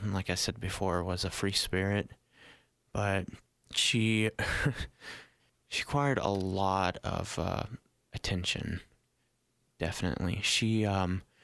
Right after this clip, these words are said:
she definitely needed things her way, and her way at that time, because if things didn't get done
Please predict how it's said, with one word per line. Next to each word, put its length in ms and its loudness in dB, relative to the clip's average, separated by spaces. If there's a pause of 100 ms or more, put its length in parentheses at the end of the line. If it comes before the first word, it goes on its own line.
(200)
she 300 2 (800)
definitely 560 2
needed 380 2
things 300 0
her 280 0
way, 440 0 (640)
and 800 -2 (600)
her 240 2
way 540 0 (540)
at 160 -2 (340)
that 240 -4
time, 540 -2 (840)
because 300 0
if 100 -2
things 420 0
didn't 280 0
get 220 0
done 800 0